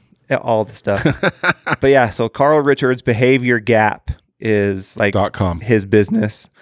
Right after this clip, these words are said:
Speaker 1: That's where you'll find him on social media. Um,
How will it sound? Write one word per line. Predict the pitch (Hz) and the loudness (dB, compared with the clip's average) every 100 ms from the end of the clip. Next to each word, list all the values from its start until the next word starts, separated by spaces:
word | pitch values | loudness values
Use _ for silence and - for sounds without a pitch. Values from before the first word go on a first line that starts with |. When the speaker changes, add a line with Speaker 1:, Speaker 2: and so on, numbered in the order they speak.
| _ _ | _ _
Speaker 1:
That's | 117 - | 0 2
where | 117 | 2
you'll | 113 | 2
find | 107 110 110 | 2 0 2
him | 110 | 0
on | 110 | 0
social | - 113 - | 0 -2 0
media. | 110 107 104 104 104 101 _ _ _ _ _ _ _ | 0 0 4 4 4 0 _ _ _ _ _ _ _
Um, | 104 98 98 98 90 | -8 -6 -6 -10 -16